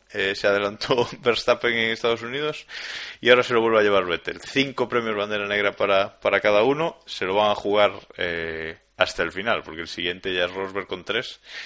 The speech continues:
y ya no creo que, que llegue ahí. Así que bueno, eh, va a estar, va a estar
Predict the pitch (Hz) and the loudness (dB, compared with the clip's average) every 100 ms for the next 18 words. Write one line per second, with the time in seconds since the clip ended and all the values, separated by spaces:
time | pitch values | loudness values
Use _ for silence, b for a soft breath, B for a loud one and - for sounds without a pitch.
0 | B B B 92 92 92 95 92 85 92 | B B B -8 -8 -6 -2 -2 0 0
1 | 87 85 - _ _ _ _ _ _ - | 0 -2 -10 _ _ _ _ _ _ -10
2 | - - 95 90 82 73 73 104 101 80 | -6 -2 2 2 2 0 -2 -4 -6 -6
3 | - - _ 87 80 76 82 - - 98 | -10 -18 _ -10 -6 -6 -6 -8 -4 -2
4 | - - 98 98 98 - 95 | -2 4 4 4 -2 0 -2